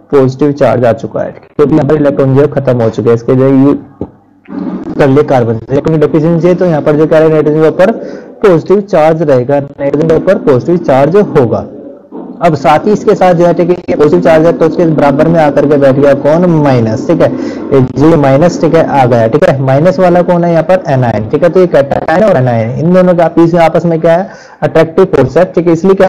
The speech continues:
बना हुआ है? साल्ट बना हुआ है भाई, ठीक है, तो ऐसा कुछ स्ट्रक्चर यहाँ पर ये बना हुआ है, ठीक है, तो फ़ोर डिग्री, ठीक है, ये कहलाएगा, ठीक है, ये जो हमारा फ़ोर डिग्री जो है अमाइंस है, कौन सा अमाइन है ये? फ़ोर डिग्री अमाइंस, ठीक है, किससे बने हैं? अमोनियम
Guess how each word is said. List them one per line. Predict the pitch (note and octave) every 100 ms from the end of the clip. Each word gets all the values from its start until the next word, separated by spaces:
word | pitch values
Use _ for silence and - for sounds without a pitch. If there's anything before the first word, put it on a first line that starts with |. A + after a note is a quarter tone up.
| -
बना | D3+
हुआ | C#3+
है? | A3+
साल्ट | - C#3 C#3+ C#3+
बना | A#2+ A#2
हुआ | G#2+
है | G2+
भाई, | A2
ठीक | G#2+ G#3
है, | A#3 - - -
तो |
ऐसा | D3 G#3
कुछ | G3+ F3+
स्ट्रक्चर | - - E3+ F#3+
यहाँ | E3 C#3
पर | C3
ये | D#3+ F3
बना | C#3 A#2
हुआ | G#2 A#2+
है, |
ठीक | B2+ F3
है, |
तो | - G3
फ़ोर | F#3+ - - G#3+
डिग्री, | G3 F3+ E3+
ठीक | E3 E3
है, |
ये | D#3+
कहलाएगा, | D3+ A#2+ G#2+ G#2 A2
ठीक | D3
है, | D#3+ C#3
ये | E3
जो | F3
हमारा | D#3 C#3+ C#3 E3 E3
फ़ोर | D3 D#3 E3+
डिग्री | D#3 C#3+ D3
जो | C#3+
है | D3
अमाइंस | C#3 C3 A#2 A2+ A2+
है, | A2+
कौन | C#3 C#3+
सा | - - D#3+
अमाइन | D#3+
है | F3+
ये? | G#3 A3+ - - - -
फ़ोर | D#3+ E3+
डिग्री | D#3+ D#3 E3+
अमाइंस, | C3 B2 G#2 A2+ -
ठीक | F3
है, | E3
किससे | - -
बने | G#3+ G3+
हैं? | G#3 D4 -
अमोनियम | F3+ F#3 F#3+